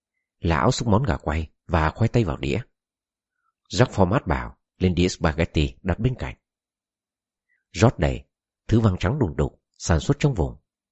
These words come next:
vào ly nó. Lão tự tay làm hết với vẻ chăm chú dữ lắm. Thái độ quan tâm thần thật, cứ như lo cho người bạn mới ăn uống ngon lành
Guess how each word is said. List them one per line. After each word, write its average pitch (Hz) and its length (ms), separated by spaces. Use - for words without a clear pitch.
vào 73 200
ly 76 180
nó. 76 280
Lão 90 480
tự 92 100
tay 120 180
làm 71 140
hết 80 160
với 147 140
vẻ 71 160
chăm 87 220
chú 95 160
dữ 92 180
lắm. 80 200
Thái 104 140
độ 80 220
quan - 200
tâm 135 140
thần 82 180
thật, - 140
cứ 95 100
như 90 240
lo 113 160
cho 147 140
người 90 160
bạn - 220
mới 113 280
ăn 95 180
uống 101 140
ngon 143 160
lành 71 220